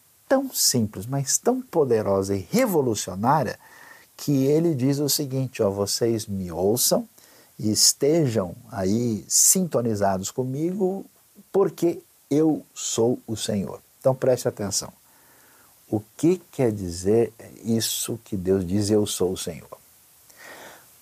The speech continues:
Quando Deus diz que Ele é o Senhor, quer dizer que ninguém mais é.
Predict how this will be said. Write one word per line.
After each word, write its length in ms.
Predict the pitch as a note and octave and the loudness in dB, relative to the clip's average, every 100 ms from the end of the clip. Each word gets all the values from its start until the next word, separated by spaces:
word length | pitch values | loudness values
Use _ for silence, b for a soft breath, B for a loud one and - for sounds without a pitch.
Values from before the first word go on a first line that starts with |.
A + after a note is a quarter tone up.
| - | -4
Quando 460 | C3+ G#3+ C4 D3+ | 2 4 4 2
Deus 320 | A2 A2 G#2 | 2 2 0
diz 360 | F2 F#2 - - | -2 -6 -2 -2
que 180 | - G#2+ | -2 -6
Ele 100 | F#2+ | -4
é 40 | |
o 60 | - | -6
Senhor, 420 | - - A2+ A#2 | -8 -4 0 0
quer 120 | C3+ | 0
dizer 160 | A#2+ C#3 | 0 -2
que 100 | C#3+ | -2
ninguém 480 | C#3+ B2 G#2+ G#2+ C3 | -6 -6 -4 -2 -4
mais 320 | G2+ E2 D#2+ | -6 -8 -10
é. 140 | - | -16